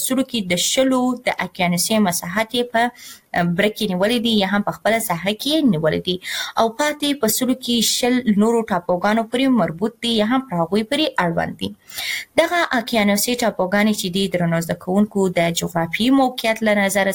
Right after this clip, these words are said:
څخه پر درو ډلو باندې تقسیم بندي سوي دي، چې هره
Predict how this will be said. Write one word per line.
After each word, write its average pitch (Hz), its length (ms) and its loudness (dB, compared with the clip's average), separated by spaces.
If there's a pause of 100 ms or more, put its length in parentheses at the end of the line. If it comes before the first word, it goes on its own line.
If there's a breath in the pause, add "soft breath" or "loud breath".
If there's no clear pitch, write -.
څخه 185 420 -2
پر 170 240 -4
درو 220 240 2
ډلو 233 260 2
باندې 202 300 0
تقسیم 170 320 -6
بندي 160 240 -4
سوي 233 300 0
دي، 202 100 0
چې - 160 -4 (160)
هره 233 180 2